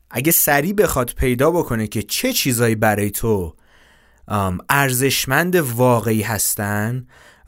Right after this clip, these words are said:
و می‌تونی بهشون تکیه بکنی، این سوالا می‌پرسه که سوال دردناکی هم هست. توش هم راجع، راجع به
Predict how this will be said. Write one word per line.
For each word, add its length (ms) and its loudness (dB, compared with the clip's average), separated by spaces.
و 360 2
می‌تونی 340 0
بهشون 320 4
تکیه 320 0
بکنی، 340 0
این 160 6
سوالا 400 2
می‌پرسه 440 -2
که 100 -4
سوال 360 2
دردناکی 600 0
هم 140 -2
هست. 340 -4
توش 180 0
هم 120 2
راجع، 500 4
راجع 240 2
به 480 0